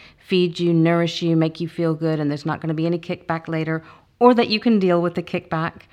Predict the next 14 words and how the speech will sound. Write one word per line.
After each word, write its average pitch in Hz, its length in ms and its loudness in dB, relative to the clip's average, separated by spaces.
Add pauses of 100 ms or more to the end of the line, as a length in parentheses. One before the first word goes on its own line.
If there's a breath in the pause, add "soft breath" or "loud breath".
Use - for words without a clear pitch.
(200 soft breath)
great, 339 680 -8 (320)
go 262 160 0
for - 180 -4
it. 80 140 -4 (800 loud breath)
If 208 220 2
you 208 180 2
know 190 680 0 (160 loud breath)
that 175 160 -8
that 175 180 0
one-off 175 300 0
moment's 175 460 0
a 170 80 -4
bit 165 200 -4
self-harmy, 165 760 -4